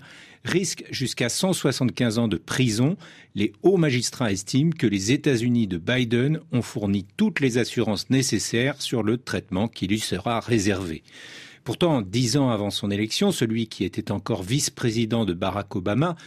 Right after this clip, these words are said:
estimait que Julian Assange relevait davantage du terroriste high-tech que des Pentagon Papers, autrement dit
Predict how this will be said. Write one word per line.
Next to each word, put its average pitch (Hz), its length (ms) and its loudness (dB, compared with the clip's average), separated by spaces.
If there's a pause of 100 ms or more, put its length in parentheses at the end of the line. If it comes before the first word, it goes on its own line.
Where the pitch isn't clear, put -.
(340)
estimait 156 480 2
que 143 200 2
Julian 131 360 2
Assange 147 460 0
relevait 123 440 2
davantage 117 760 0
du 95 140 -6
terroriste 151 760 0 (180)
high-tech 156 600 -2 (220)
que 156 320 2 (100)
des 101 160 -2
Pentagon 110 680 0
Papers, 113 540 -2
autrement 98 420 -2
dit 113 220 -4